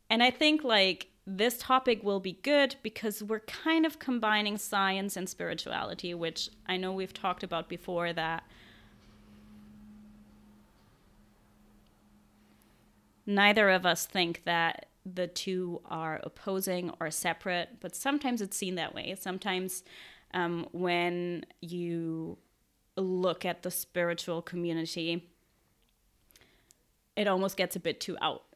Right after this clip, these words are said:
out there and woo-woo, and, um, science is completely neglected. And the, the other way around, there are so many people who are, like, so into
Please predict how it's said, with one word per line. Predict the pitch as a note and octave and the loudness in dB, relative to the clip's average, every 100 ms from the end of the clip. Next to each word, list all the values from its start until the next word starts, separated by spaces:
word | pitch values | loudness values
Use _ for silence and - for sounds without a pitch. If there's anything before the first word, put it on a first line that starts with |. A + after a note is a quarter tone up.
| - | -2
out | F#3+ F#3+ - | 0 0 0
there | F#3+ F#3+ | 2 4
and | G3 F#3 E3+ | 2 0 -2
woo-woo, | F3 F3 F#3 F#3 G3 G#3 | -2 0 0 2 2 0
and, | - F3 F3 F3 F3 | 0 0 0 -2 -4
um, | E3+ F3 | -4 -6
science | - E3 E3+ F3 | -2 0 0 -2
is | F3+ | -6
completely | - F#3 F#3 F#3 | -6 -6 -4 -4
neglected. | F3 E3 - D#3 - G3 F#3+ F#3+ | -2 -2 -2 -4 -2 0 0 0
And | - F3 | -4 -2
the, | F#3 F3 - - | -2 -2 -4 -4
the | F#3 | 2
other | G3 G3+ | 2 4
way | F#3 | 4
around, | F#3 A3 A#3 G3 | 6 8 8 6
there | F3+ F3 | 0 -2
are | F3 | -2
so | F#3 | -4
many | F3 D#3+ D#3 | -4 -4 -6
people | G3 - F3+ | -8 -8 -4
who | F3 | -2
are, | E3 | -2
like, | D#3+ - | -4 -8
so | - F#3+ F#3 | -4 -2 -2
into | F3+ - E3 | -4 -4 -6